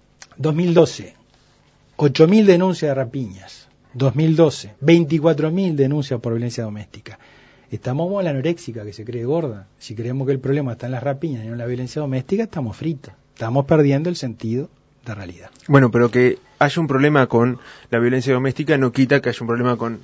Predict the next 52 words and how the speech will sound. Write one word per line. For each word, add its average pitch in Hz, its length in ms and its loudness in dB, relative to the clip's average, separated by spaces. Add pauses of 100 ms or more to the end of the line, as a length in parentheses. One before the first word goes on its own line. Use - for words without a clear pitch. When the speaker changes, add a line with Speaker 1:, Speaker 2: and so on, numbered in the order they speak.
(120)
Speaker 2:
las 110 160 -12
rapiñas. 110 640 -6 (600)
O - 40 -16
sea, 107 260 -8
es, 117 260 -10 (360)
eh, 113 200 -12
no 123 160 -4
de-, 131 300 -2
no 127 180 -2
deja 139 280 2
de, 113 320 -2 (100)
u-, 139 160 -6
no, 143 160 -2
no 151 140 -4
es 147 60 -4
suplantar 139 360 0
uno 135 140 -2
por 123 140 -2
otro, 131 180 -2
sino 120 320 -6 (100)
contemplar 117 400 -6
los 117 100 -4
dos, 139 200 2
¿no? - 100 -20
Speaker 1:
Bueno, 214 220 2
sí, 196 160 10
hay 202 100 10
que, 196 260 6
hay 170 160 4
que 202 60 6
atenderlos 175 540 6
a 123 80 -2
todos. 160 320 6
Ahora, 147 140 6
el 139 60 4
problema 175 400 4
es 180 120 0
a 131 60 2
dónde 160 260 2
se 120 120 -4
sale 143 300 -2
corriendo 120 380 -4
a - 20 -4
hacer 110 160 -10
las 104 120 -12
cosas 165 640 0
y, 98 220 -12
y, 107 240 -12
y 113 60 -10
cómo 131 240 -4
se 110 160 -8
manejan 110 500 -8